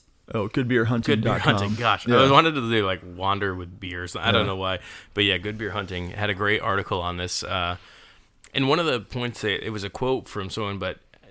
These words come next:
Speaker 2: they were talking about, like, the, the product selection within the space. You know, usually we have a lot of flexibility as consumers within craft beer to say, "Well, I'm not gonna buy this I P A. I'm gonna buy, you know, this other brand I P A."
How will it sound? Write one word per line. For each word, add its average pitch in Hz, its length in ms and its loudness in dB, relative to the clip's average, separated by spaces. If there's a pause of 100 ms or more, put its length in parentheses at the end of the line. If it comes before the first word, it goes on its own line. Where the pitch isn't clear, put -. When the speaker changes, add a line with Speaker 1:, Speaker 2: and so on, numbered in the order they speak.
(100)
Speaker 2:
they 127 140 -4
were 120 40 -2
talking 165 300 -2
about, 107 300 0
like, 98 240 -6
the, 87 380 -6 (640)
the 104 180 -10
product 98 460 -2
selection 92 600 -6
within 87 300 -8
the 82 80 -10
space. - 560 -8 (480)
You 104 100 -4
know, 98 140 -4
usually 110 360 -4
we 104 100 -2
have 98 100 -2
a 95 40 -6
lot 92 160 -2
of 92 120 -6
flexibility 104 680 -2
as 90 100 -8
consumers 120 580 -4
within 95 220 -6
craft 92 280 -2
beer 95 160 -2
to 90 80 -6
say, 90 320 -4 (360)
"Well, 113 240 4
I'm 110 80 -2
not 117 100 2
gonna 107 140 0
buy 98 160 2
this 95 260 -2
I 85 140 -2
P 87 240 -8
A. 85 100 -6
I'm 85 100 -6
gonna 90 120 -8
buy, 80 280 -8 (200)
you 98 100 -8
know, 78 240 -12
this 90 220 -10
other 87 200 -6
brand 85 360 -8
I 85 100 -10
P 87 240 -10
A." 87 200 -6